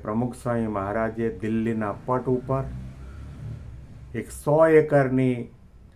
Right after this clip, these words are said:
જગ્યામાં મહાન અક્ષરધામની રચના કરી, એની પ્રદર્શનીની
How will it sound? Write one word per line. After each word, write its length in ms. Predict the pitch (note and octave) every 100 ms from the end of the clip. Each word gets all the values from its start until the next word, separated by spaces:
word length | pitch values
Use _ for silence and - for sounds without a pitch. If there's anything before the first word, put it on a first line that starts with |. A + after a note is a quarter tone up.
| - - G2
જગ્યામાં 680 | A#2 A#2 B2+ C3 B2 A#2+ A2
મહાન 480 | A2 G#2+ B2+ C3 B2+ A#2+
અક્ષરધામની 760 | - - C3 B2+ C3+ D3+ D#3 C3+
રચના 380 | B2+ B2+ A#2+ A#2 A#2+
કરી, 260 | B2+ B2 F#2 - - - - - -
એની 300 | A2+ A2+ A#2 -
પ્રદર્શનીની 920 | G#2+ A#2 C3 C3+ C3+ B2+ B2+ A#2